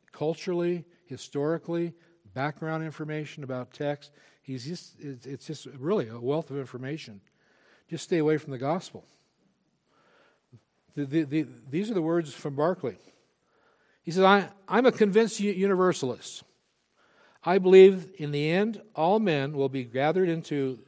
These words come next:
the love of God." He believed that some people would have to go to heaven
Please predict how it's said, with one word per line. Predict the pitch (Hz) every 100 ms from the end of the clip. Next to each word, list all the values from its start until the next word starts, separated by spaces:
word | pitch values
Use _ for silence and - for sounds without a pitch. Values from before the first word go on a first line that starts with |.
| -
the |
love | 127 127 165
of | 190 170
God." | 131 113 113 131 _ _ _ _ _ _ _ _ _ _ _ _ _ _
He | 160
believed | 147 143 156 175
that | 143
some | - 165 185
people | - 135 160 175
would | 135
have | 117 135 131 120 120 _ _ _ _
to | 127
go | 127 139
to | 131
heaven | 120 127 151 165